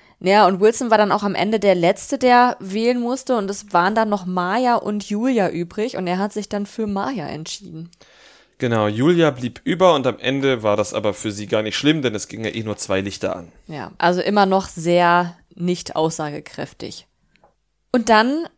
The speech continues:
Speaker 1: kam diese Boom Boom Room Szene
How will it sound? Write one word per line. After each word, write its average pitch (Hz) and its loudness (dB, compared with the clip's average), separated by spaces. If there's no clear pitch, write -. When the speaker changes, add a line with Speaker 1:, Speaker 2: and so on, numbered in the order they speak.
Speaker 1:
kam 240 2
diese 226 2
Boom 226 -2
Boom 214 0
Room 180 0
Szene 170 0